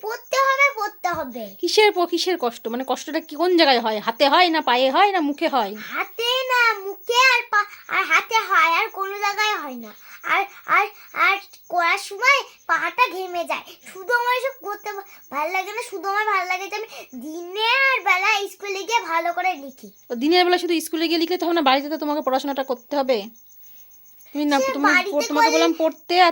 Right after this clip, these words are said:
Speaker 2: তুমি প-, না পড়ে তুমি ক্যারাম বোর্ডটা নিয়ে বসে পড়লা।
Speaker 1: তাহলে, তাহলে তুমি আমায় বিকাল বেলায় পড়াবা, তাহলে আমি বিকাল বেলায় পড়ে আর সন্ধ্যেবেলায় পড়বো না, মানে বিকাল বেলায় পড়াবা, লিখাবা, তাহলে আমি আর সন্ধ্যেবেলায়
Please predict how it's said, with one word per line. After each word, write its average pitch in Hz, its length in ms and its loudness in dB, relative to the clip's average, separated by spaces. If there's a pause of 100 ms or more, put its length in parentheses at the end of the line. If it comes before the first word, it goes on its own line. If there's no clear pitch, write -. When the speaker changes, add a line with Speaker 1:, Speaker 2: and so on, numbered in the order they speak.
Speaker 2:
তুমি 320 180 -2
প-, 320 120 -10
না 277 220 2
পড়ে 330 180 0
তুমি 359 300 -2 (340)
ক্যারাম 269 220 2
বোর্ডটা 285 220 -4
নিয়ে 349 120 2
বসে 262 220 0
পড়লা। 220 340 -6 (100)
Speaker 1:
তাহলে, 453 560 2 (240)
তাহলে 339 320 -2
তুমি 480 240 -6
আমায় 480 440 0 (680)
বিকাল 381 480 0
বেলায় 440 380 2 (100)
পড়াবা, 440 640 0 (440)
তাহলে 330 260 -2
আমি 415 100 -8
বিকাল 359 280 -6
বেলায় 392 260 -2
পড়ে 415 180 2
আর 427 200 4 (260)
সন্ধ্যেবেলায় 381 680 -4
পড়বো 381 320 -2
না, 330 200 -4
মানে 339 220 -6
বিকাল 359 360 -6
বেলায় 370 300 -2
পড়াবা, 349 400 -2
লিখাবা, 285 480 -8 (380)
তাহলে 320 320 -4
আমি 415 300 0
আর 403 160 -2 (200)
সন্ধ্যেবেলায় 370 760 -4